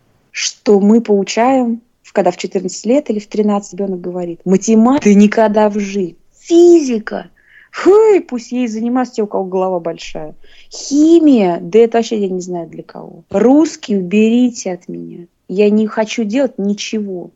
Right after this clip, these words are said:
Потому что, возможно, в то время, когда было нужно, мы не обозначили просто достаточную з-, значимость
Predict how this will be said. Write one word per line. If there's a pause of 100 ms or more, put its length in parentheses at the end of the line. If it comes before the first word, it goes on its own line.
(500)
Потому
что,
возможно, (180)
в
то
время,
когда
было
нужно,
мы (560)
не
обозначили
просто
достаточную
з-, (200)
значимость